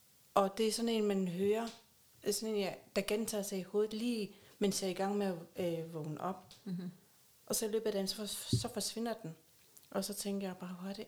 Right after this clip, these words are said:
Speaker 1: ærgerligt, den var så god, den melodi, og jeg ved ikke, jeg har aldrig hørt den før, jeg ved ikke, hvor den kommer fra.
Speaker 2: Lige umiddelbart, det ved jeg ikke.
Speaker 1: Nej, okay.
Speaker 2: Nej, det ved jeg faktisk ikke.
Speaker 1: Okay.
Speaker 2: Men,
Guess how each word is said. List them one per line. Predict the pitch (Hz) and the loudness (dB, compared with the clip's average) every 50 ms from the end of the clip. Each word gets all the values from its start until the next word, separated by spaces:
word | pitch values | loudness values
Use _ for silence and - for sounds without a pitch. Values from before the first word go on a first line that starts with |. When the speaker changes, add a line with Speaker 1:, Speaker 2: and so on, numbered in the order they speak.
| - - | -10 -8
Speaker 1:
ærgerligt, | 185 180 185 214 233 226 208 - | -6 -6 -4 -4 -6 -6 -8 -6
den | - 196 175 | -6 -6 -4
var | 180 190 | -4 -4
så | 185 - 220 | -4 -6 -6
god, | - - 233 247 254 254 | -4 -2 -2 -2 -2 -2
den | 240 226 226 214 | -6 -6 -4 -4
melodi, | 208 208 208 202 202 220 226 226 - | -4 -4 -4 -6 -6 -6 -6 -6 -4
og | - - 175 | -4 -4 -4
jeg | 175 175 185 | -4 -6 -2
ved | 196 | -2
ikke, | 226 240 240 240 - | 0 0 0 -2 -4
jeg | 208 196 | -6 -4
har | 196 196 208 | -4 -4 -2
aldrig | 262 277 277 254 226 | -2 -2 -2 -4 -4
hørt | 247 247 247 247 | -4 -4 -6 -8
den | - 214 | -10 -10
før, | - - 226 | -8 -4 -4
jeg | 226 220 214 | -2 -2 -2
ved | 220 | -2
ikke, | 226 226 | -2 -4
hvor | - 202 | -4 -6
den | - 202 | -6 -6
kommer | 196 - - 214 240 | -6 -4 -4 -4 -4
fra. | 247 - - 196 185 - - - - - - - - - - - - - - - - - - - - - - - - - - 113 - - - - - - - - - | -4 -4 -4 -4 -6 -6 -10 -18 -18 -18 -18 -16 -14 -14 -14 -14 -16 -18 -20 -20 -20 -20 -20 -20 -20 -20 -20 -20 -20 -20 -20 -20 -20 -20 -20 -20 -20 -20 -20 -12 -6
Speaker 2:
Lige | 196 190 208 226 233 | -2 2 4 4 6
umiddelbart, | 220 226 220 - 170 165 160 - - | 6 4 6 8 8 8 6 6 2
det | 233 208 | 0 2
ved | 202 - - | 2 2 2
jeg | - 151 | 2 -2
ikke. | 170 - - - - | -2 -6 -8 -10 -8
Speaker 1:
Nej, | 247 226 214 208 208 - - | -6 -4 -4 -4 -6 -6 -4
okay. | 247 240 | 0 2
Speaker 2:
Nej, | 226 220 208 180 170 - - - - - | 4 4 2 2 -2 -10 -14 -16 -12 -8
det | - | -6
ved | 180 180 | -6 -4
jeg | 180 | -4
faktisk | - 170 165 - - - | -2 -2 -2 -2 -4 -4
ikke. | 170 165 165 165 - - 196 | -6 -6 -6 -8 -10 -10 -10
Speaker 1:
Okay. | 170 - 165 151 147 - - - - _ _ - | -10 -10 -10 -12 -14 -14 -18 -20 -20 _ _ -4
Speaker 2:
Men, | 202 190 190 185 180 180 180 | -2 0 0 0 0 -2 -4